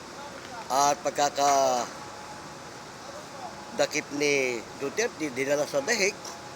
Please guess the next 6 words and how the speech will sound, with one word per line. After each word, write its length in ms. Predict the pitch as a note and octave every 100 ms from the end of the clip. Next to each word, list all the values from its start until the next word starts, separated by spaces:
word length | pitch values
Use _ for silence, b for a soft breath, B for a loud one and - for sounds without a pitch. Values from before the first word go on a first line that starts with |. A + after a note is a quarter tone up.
| - - - - - F#4 - E4 D4+ - - - B2
kailangan 400 | F#3+ A#3+ D#3 E3+
nasa 240 | F3+ G#3
tamang 320 | A3 G3+ F#3
proseso 400 | F3 D#3 D#3+ D#3+
din 160 | G#3 A#3
yon 240 | D#3+ D3